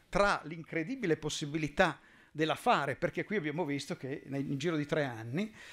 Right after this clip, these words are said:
eh, è balzato a una, a una quota incredibile, ci si mette d'accordo, i dubbi si lasciano un attimo da parte, perché... Eh, è talmente, eh, come dire, importante quello che si sta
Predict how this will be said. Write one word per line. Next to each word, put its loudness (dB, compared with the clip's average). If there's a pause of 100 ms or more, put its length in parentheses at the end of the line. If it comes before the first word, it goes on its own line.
(240)
eh, -2
è 0
balzato 2
a 2
una, -6
a -6
una -6
quota 2
incredibile, -2
ci -8
si -2
mette 0
d'accordo, -2 (540)
i 0
dubbi 6
si 2
lasciano 2
un -4
attimo -6
da -2
parte, -8
perché... -4
Eh, -4 (220)
è -4
talmente, 2
eh, -2
come -6
dire, 0
importante 2
quello -4
che -8
si -4
sta 0